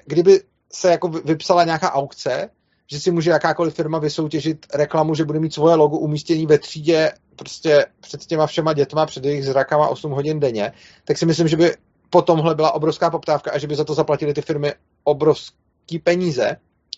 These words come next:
protože to prostě funguje. Oni si tam svoje logo umístit nesmějí, nemůže mít Blizzard svoje logo prostě na, na, na, nad,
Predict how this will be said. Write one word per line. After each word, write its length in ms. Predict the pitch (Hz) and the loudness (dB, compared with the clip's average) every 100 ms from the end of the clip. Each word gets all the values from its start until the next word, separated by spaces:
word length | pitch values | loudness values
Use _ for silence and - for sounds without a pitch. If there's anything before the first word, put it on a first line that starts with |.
| _ | _
protože 280 | 160 160 165 | -2 0 2
to 100 | 175 | 0
prostě 220 | 160 185 | -2 -4
funguje. 460 | - 180 165 131 - _ _ _ _ | -2 0 2 2 0 _ _ _ _
Oni 200 | - 170 | 0 2
si 80 | 160 | 4
tam 140 | 180 170 | 2 0
svoje 260 | 160 165 | 0 2
logo 300 | 165 160 170 151 - | 2 2 0 -2 -8
umístit 400 | 151 156 175 147 | -4 0 0 0
nesmějí, 440 | 127 - 127 131 | -4 -8 -6 -4
nemůže 280 | 143 151 143 | -2 0 -2
mít 160 | 143 | -2
Blizzard 460 | 123 127 131 127 - | 0 2 4 2 0
svoje 240 | - 131 | -2 2
logo 300 | 131 123 123 | 4 2 0
prostě 600 | 120 - - - 123 117 - - | -2 -6 -10 -2 0 0 -4 -14
na, 100 | 117 | -12
na, 120 | 120 | -8
na, 160 | 113 110 | -6 -6
nad, 200 | 117 120 | -6 -10